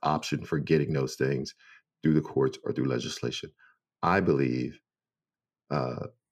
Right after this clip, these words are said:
control of states, which will send senators and increase your chance of getting legislation to your liking,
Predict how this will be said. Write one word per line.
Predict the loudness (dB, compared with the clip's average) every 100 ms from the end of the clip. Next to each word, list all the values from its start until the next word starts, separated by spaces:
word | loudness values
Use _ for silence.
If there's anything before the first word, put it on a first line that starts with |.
| _ _ -20 -20 _ -8
control | -6 2 6 6 6
of | 0
states, | -2 2 2 0 -6 -10 -12 _ _ _
which | -2 0 -2
will |
send | -4 2 4 6
senators | 4 0 -2 -6 -10 -12 -20 _ _ _ _ _ _ -12 -2
and | 0 -2 -4 -14
increase | -2 4 4 4
your | 2
chance | 2 0 0
of | -4 0
getting | 2 4 2 2
legislation | 2 2 0 -2 -4
to | -4 -2
your | 0
liking, | 2 2 2 -4 -8